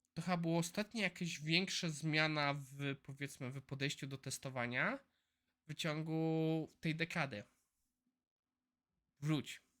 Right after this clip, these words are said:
To nie jest ta dekada, to jest, no, nie jestem pewien, czy to jest poprzednia dekada w tej chwili. Widzicie?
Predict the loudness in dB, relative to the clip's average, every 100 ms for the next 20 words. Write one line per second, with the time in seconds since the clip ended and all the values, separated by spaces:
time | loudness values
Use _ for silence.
0 | _ _ _ -10 -4 2 4 4 2 -2
1 | -6 -8 -10 -10 -10 -8 -8 -10 -4 -2
2 | -2 -4 -6 -8 -8 -10 -8 -2 0 0
3 | -2 -10 -12 -12 -16 -16 -18 -18 _ _
4 | _ _ _ _ _ _ _ _ _ _
5 | _ _ _ _ -8 -4 -2 -2